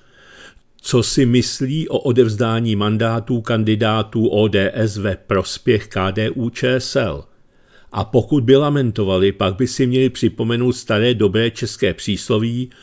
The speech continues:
„Kdo s čím zachází, tím také schází.“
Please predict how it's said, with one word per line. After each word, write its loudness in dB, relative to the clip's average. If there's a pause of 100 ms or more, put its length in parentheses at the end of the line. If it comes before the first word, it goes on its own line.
(220)
„Kdo 4
s -10
čím -8
zachází, -4
tím 0
také -4
schází.“ -6